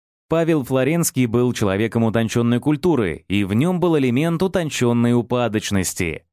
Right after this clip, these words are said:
В нем совсем нет простоты и прямоты, нет ничего непосредственного, он все время что-то прикрывает.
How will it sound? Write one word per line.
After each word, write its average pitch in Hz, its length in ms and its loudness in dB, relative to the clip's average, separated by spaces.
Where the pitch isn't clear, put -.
В 101 140 0
нем 190 220 0
совсем 160 420 -2
нет 156 180 -2
простоты 139 520 0
и 165 40 4
прямоты, 135 600 0
нет 151 300 0
ничего 143 400 0
непосредственного, 131 1120 0
он 135 220 0
все 127 200 0
время 165 340 0
что-то 131 440 0
прикрывает. 127 840 -2